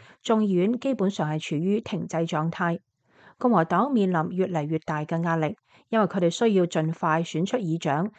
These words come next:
令到眾議院再次運轉。Johnson 當選之後，喺社交平台 X 上邊首次公開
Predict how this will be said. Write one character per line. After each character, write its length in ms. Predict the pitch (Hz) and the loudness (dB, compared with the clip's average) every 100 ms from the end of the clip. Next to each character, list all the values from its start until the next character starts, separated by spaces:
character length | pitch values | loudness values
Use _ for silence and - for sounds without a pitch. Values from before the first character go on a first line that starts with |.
| _ - | _ -2
令 140 | 196 | 2
到 140 | 208 | 2
眾 220 | 202 202 196 | 2 2 2
議 100 | 175 | 2
院 220 | 170 226 | 2 2
再 200 | 170 156 | 2 0
次 200 | - 160 | 0 -2
運 180 | 139 139 | -2 -2
轉。 300 | 139 180 220 _ _ _ _ _ _ _ _ - | -2 -2 -4 _ _ _ _ _ _ _ _ -6
Johnson 560 | 269 294 277 196 160 | -6 -4 -6 -6 -6
當 220 | 185 254 254 | -2 0 0
選 220 | - 165 | -2 -2
之 140 | 208 | -4
後， 280 | 196 165 156 _ _ | -2 0 -2 _ _
喺 220 | - 175 190 | -2 0 0
社 220 | - 170 | 0 0
交 160 | 226 | 0
平 260 | 226 - 156 | 0 -2 -4
台 320 | 180 180 165 _ _ | -2 -2 -2 _ _
X 320 | 240 247 - - - | -4 -4 -6 -16 -8
上 260 | 180 156 | -2 0
邊 200 | 202 208 - | 0 -2 -2
首 220 | 143 151 | -2 -2
次 220 | - 170 | -2 -4
公 180 | - | -2
開 100 | 220 | -2